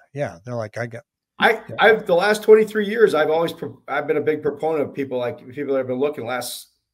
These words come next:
Speaker 2: yeah, last several, several years. I've been telling, I go, "The best time to buy is November, December," because it's pretty, it's pretty simple theory that people really are not looking to buy or sell. I mean, you, if you have a,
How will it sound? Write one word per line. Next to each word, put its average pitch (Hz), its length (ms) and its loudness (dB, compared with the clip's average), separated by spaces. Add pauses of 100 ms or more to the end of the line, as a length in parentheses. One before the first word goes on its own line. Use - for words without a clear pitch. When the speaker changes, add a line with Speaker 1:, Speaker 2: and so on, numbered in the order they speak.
Speaker 2:
yeah, 147 200 -2
last 117 360 -8
several, 147 240 -2
several 127 300 -4
years. 135 240 2
I've 123 80 -6
been 127 100 -10
telling, 147 200 -4
I 127 60 -4
go, 131 120 -4
"The 113 80 -8
best 180 280 -2
time 180 180 -2
to 156 80 -2
buy 160 200 -2
is 147 100 -2
November, 139 360 -2
December," 139 460 -4
because 131 420 -6 (400)
it's 127 140 -10
pretty, 180 280 0 (360)
it's 139 160 -14
pretty 190 260 0
simple 151 640 -4
theory 156 300 0
that 120 300 -4 (260)
people 185 260 -2
really 165 220 2
are 135 100 0
not 135 260 -4
looking 143 220 -2
to 117 60 -8
buy 131 220 -2
or 110 120 -4
sell. 110 460 -6
I 107 40 -8
mean, 123 240 -10
you, 127 200 -14 (340)
if 120 100 -14
you 151 140 -6
have 160 140 2
a, 120 180 -4